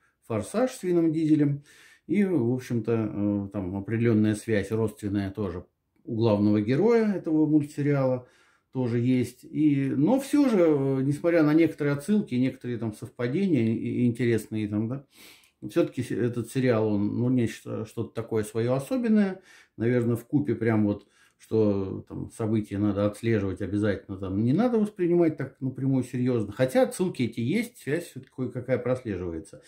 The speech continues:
Но всё-таки, я думаю, этот сериал больше, э, не для взрослой аудитории снят. Всё-таки там, конечно, он такой. Ну, вот, на мой взгляд. Я его весь не смотрел, небольшие кусочки.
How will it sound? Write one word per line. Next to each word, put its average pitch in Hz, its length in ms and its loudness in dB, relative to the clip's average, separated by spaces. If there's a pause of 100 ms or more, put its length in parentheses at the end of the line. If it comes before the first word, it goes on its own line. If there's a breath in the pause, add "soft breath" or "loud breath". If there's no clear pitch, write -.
(240 loud breath)
Но 226 140 2
всё-таки, 185 320 -2
я 139 80 2
думаю, 131 460 2 (240 loud breath)
этот 123 260 -4
сериал 127 340 2
больше, 117 400 0 (180)
э, 104 480 -2
не 127 280 2
для 110 260 -2
взрослой 107 640 -2
аудитории 104 560 -4
снят. 202 440 -4 (420 soft breath)
Всё-таки 120 340 -4
там, 107 380 0
конечно, 107 420 -2
он 101 120 -4
такой. 87 440 -8 (140)
Ну, 135 140 0
вот, - 100 -4
на 117 100 0
мой 117 140 2
взгляд. 92 320 -6
Я 147 100 4
его 123 160 2
весь 117 220 2
не 131 80 -2
смотрел, 233 520 -2
небольшие 117 480 0
кусочки. 147 640 -6